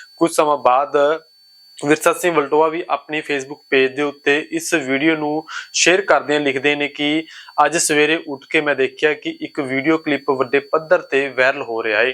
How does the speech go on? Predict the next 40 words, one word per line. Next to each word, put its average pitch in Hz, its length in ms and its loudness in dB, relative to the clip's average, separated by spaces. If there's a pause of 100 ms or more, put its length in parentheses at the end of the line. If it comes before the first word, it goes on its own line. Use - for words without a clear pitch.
(640)
ਇਹ 175 120 4
ਕਲਿੱਪ 175 340 -2
ਪੰਦਰਾਂ 156 420 -2
ਅਕਤੂਬਰ 139 520 -2
ਦੀ 160 200 -4
ਮੇਰੀ 147 260 -2
ਪੰਜ 135 320 -2
ਸਿੰਘ 160 180 -8
ਸਾਹਿਬਾਨਾਂ 131 640 -2
ਅੱਗੇ 131 220 -2
ਪੇਸ਼ੀ, 135 480 -4
ਅਹ, - 520 -4
ਸਮੇਂ 139 340 0
ਦਾ 147 160 2
ਹੈ। 156 160 -2
ਜਥੇਦਾਰ 143 440 -6
ਗਿਆਨੀ 143 280 -4
ਹਰਪ੍ਰੀਤ 127 380 -8
ਸਿੰਘ 151 200 -6
ਨੇ 151 160 -2
ਮੇਰੀ 139 440 0 (180)
ਤਲਬੀ 139 400 2
ਸਮੇਂ 165 320 0 (140)
ਤੈਸ਼ 139 340 2
'ਚ - 100 -12
ਆ 135 160 2
ਕੇ 147 220 -6
ਬਹੁਤ 165 540 -4
ਕੁਝ 147 220 -6
ਸਵੀਕਾਰ 127 500 0
ਕੀਤਾ - 280 -4
ਸੀ। 123 300 -6 (400)
ਉਹਨਾਂ 170 220 4
ਨੇ 170 340 0
ਇਹ 175 160 2
ਗੱਲ 170 260 0
ਵੀ 160 160 -8
ਸਵੀਕਾਰ 139 420 0
ਕੀਤਾ 143 340 -4
ਕਿ 151 340 -6